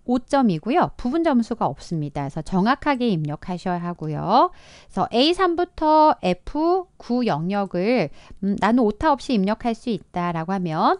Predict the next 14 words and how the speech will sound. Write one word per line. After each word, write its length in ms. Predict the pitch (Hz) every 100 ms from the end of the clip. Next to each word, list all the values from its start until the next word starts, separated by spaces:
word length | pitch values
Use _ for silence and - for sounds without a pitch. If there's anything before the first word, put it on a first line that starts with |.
| -
범위를 480 | - 180 240 311 294
지정하신 600 | 202 208 214 214 220 226
상태에서 580 | 269 254 240 220 208
데이터를 500 | 202 151 156 175 175
입력하시면 800 | 175 147 156 - 165 190 247 320 - - -
입력하는 480 | 180 196 - 208 202
시간을 400 | 208 202 196 196
좀 240 | - 180
줄일 300 | - 180 185
수 160 | 185 214
있을 300 | 170 - 165
것 140 | 185
같고요. 600 | 165 143 - 233 320 165 - - - - - -
어, 460 | 190 196 190 190